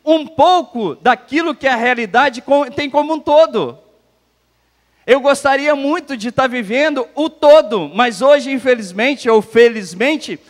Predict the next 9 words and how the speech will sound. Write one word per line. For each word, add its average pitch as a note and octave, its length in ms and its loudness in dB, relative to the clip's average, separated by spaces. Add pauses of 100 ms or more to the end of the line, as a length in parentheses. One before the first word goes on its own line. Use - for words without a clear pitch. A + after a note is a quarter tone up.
(200)
nós A#3 240 -4
estamos C4+ 580 -2
usufruindo C4 680 -4
aquilo D#4+ 440 -4
que E4 120 -6
cabe E4 320 2
a D#4 60 2
nós D4+ 260 2
usufruir. C#4+ 600 -6